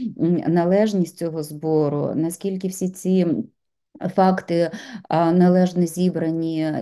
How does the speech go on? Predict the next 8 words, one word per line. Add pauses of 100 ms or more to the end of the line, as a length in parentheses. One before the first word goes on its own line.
(140)
і,
а,
від-,
е,
і
будуть
прийняті
судами,